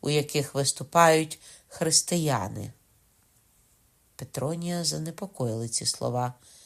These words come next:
бо видалося йому, що вони стосуються Лігії. Сівши в ноші,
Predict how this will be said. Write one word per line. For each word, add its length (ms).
бо 140
видалося 580
йому, 400
що 260
вони 260
стосуються 760
Лігії. 540
Сівши 580
в 80
ноші, 520